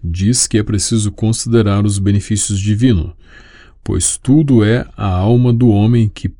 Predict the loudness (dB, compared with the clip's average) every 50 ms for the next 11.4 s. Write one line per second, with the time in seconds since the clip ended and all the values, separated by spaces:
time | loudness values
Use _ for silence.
0 | -20 _ _ 2 4 4 4 2 0 -4 -6 -8 -10 -8 -8 -8 -6 -4 -2 -2
1 | 0 0 -2 -2 -6 -12 _ _ -20 _ 2 4 4 4 2 2 -2 -2 -4 -4
2 | -4 -4 -4 -2 0 2 4 4 4 4 2 -2 -6 -4 -4 -2 -2 0 2 2
3 | 2 2 0 -2 -8 -16 -20 -20 -20 -20 -14 -8 -4 -4 -4 -2 -2 0 0 0
4 | -2 -2 -2 -2 0 0 0 0 0 0 0 0 0 0 0 0 2 2 2 0
5 | 0 0 0 0 0 -2 -4 -12 -18 -20 -20 -20 _ _ _ _ _ _ _ _
6 | _ _ _ _ _ _ _ _ _ _ -20 _ _ _ -2 -2 -2 0 2 2
7 | 2 4 4 2 2 0 0 0 0 0 0 -2 -4 -2 -2 -2 0 0 0 -2
8 | -2 -2 -2 -4 -4 -6 -6 -4 -2 -2 0 0 -2 -4 -4 -4 -2 -2 0 0
9 | 0 0 0 -2 -6 -8 -14 -20 -20 -20 -20 -20 -20 -16 -8 -6 -4 0 2 2
10 | 4 4 2 2 0 2 2 2 4 4 2 2 2 2 0 2 0 0 0 2
11 | 0 -2 -4 -6 -8 -8 -10 -12